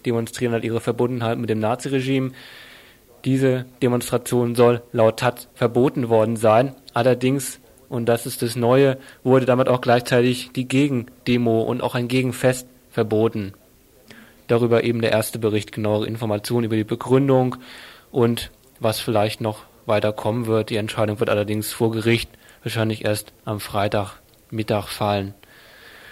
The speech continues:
Dann gibt's einen weiteren Bericht, nochmal einen Nachschlag zur Freiburger Hausbesetzung oder zur Besetzung einer Wohnung in der Elsässer Straße. Ich habe mich unterhalten mit einem Menschen, der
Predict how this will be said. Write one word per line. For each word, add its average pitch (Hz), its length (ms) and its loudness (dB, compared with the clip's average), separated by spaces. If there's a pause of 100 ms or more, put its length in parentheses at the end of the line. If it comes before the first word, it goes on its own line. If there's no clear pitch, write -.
(180)
Dann 123 160 -4
gibt's 123 280 -4
einen 117 180 -2 (200)
weiteren 143 480 0
Bericht, 143 460 -2
nochmal 120 500 -2
einen 113 180 -2
Nachschlag 117 680 -2
zur 110 360 0 (600)
Freiburger 110 640 0
Hausbesetzung 135 840 -2
oder 110 420 -2 (120)
zur 117 140 -4
Besetzung 113 500 0
einer 107 320 0
Wohnung 131 320 0
in 120 100 -4
der 113 100 -2
Elsässer 113 420 -2
Straße. 127 640 -2 (680)
Ich 117 120 -2
habe 123 140 2
mich 120 140 -4
unterhalten 113 500 2
mit 110 180 -4
einem 110 280 0
Menschen, 107 360 -4
der 104 260 -2